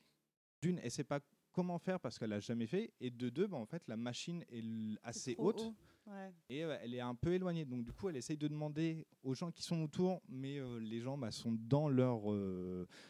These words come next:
Speaker 1: dans leur truc focus et personne ne l'aide. Et donc, du coup, ça montre un petit, un petit décalage, euh,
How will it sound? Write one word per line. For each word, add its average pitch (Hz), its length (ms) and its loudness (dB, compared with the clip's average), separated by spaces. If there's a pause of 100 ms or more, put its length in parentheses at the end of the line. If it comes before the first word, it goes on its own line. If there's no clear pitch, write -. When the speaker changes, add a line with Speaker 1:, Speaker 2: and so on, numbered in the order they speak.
(180)
Speaker 1:
dans 123 240 0
leur 147 160 0
truc - 220 2
focus 156 440 0
et 131 60 2
personne 139 420 -2
ne 123 60 4
l'aide. 190 260 0 (800)
Et 131 40 -4
donc, 185 140 4
du 170 80 2
coup, - 120 0
ça 170 140 2
montre 185 200 0
un 156 60 0
petit, 202 300 -2
un 143 100 -2
petit 190 140 -8
décalage, 170 480 0
euh, 127 160 4